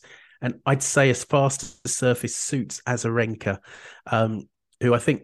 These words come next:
showed last week she was in pretty good form until she bumped into Noskova. S-, so at the prices, um, Azarenka's a play for me here.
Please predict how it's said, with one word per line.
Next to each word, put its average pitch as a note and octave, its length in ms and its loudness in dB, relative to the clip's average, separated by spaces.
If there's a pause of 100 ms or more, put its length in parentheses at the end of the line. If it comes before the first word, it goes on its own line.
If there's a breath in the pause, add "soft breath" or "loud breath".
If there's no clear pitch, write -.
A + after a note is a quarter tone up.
showed D3+ 380 2
last B2+ 340 0
week B2+ 180 -4
she B2+ 140 -4
was A#2+ 100 -4
in B2 80 -4
pretty C#3 240 0
good A#2+ 160 -4
form C3+ 380 -2
until A2+ 340 -6
she A2+ 180 -6
bumped A2+ 320 -2
into A2+ 200 -4
Noskova. G#2 540 -6 (420 loud breath)
S-, - 140 -14 (120)
so A#2 640 0 (220)
at - 160 -2
the D3 80 2
prices, D3 840 0
um, A#2+ 240 -2
Azarenka's A2+ 540 -2
a G#2 40 -4
play G#2 280 -6
for - 160 -10
me G2 160 -10
here. - 240 -12